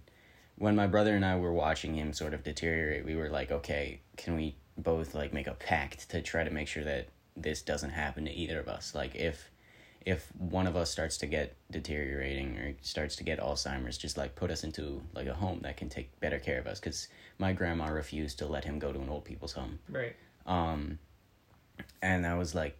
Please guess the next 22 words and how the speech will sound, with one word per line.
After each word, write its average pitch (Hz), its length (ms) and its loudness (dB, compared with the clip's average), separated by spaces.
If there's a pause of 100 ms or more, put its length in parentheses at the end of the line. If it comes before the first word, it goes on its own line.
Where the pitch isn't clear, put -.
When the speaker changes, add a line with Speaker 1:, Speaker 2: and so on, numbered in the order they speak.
(120)
Speaker 1:
yeah, 90 380 4
like, 87 160 2
I 85 100 4
was 82 180 2
like, 78 160 0
"Oh, 85 180 6
I'm 82 180 -2
terrified 82 540 2
of 71 80 -4
that. 71 140 0
I 71 100 -2
never 80 300 0
want 73 180 -4
that 71 140 -4
to 73 60 -6
happen." 76 440 0
But 85 160 0
then 90 220 4
recently 92 520 6
I 82 100 4
was 80 160 0
thinking, 78 460 -2